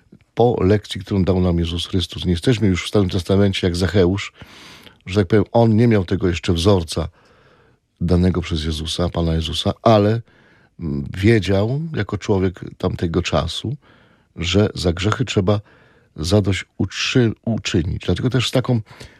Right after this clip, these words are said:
radością przeznacza połowę, jeszcze raz mówimy, swojego majątku, by pomóc tym, którzy pomocy potrzebują. Ale jeszcze ma tą drugą świadomość, że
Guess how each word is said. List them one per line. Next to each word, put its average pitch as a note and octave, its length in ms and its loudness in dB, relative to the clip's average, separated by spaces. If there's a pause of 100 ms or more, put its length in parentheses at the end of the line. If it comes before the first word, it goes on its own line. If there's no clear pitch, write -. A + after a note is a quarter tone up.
(240)
radością G2+ 720 2 (460)
przeznacza G#2 580 2
połowę, C3 580 2 (600)
jeszcze G#2 320 0
raz F#2 100 2
mówimy, G2 200 2
swojego F#2+ 320 2
majątku, G2 460 0
by F2 200 2
pomóc C3 480 0
tym, A#2+ 180 0
którzy G#2+ 220 -4
pomocy G2+ 460 0 (960)
potrzebują. G#2 800 2 (720)
Ale F2+ 140 4
jeszcze A2+ 220 0
ma C3 120 4
tą A#2 140 -2
drugą F3+ 280 -2
świadomość, F#2+ 640 0
że E2+ 320 -8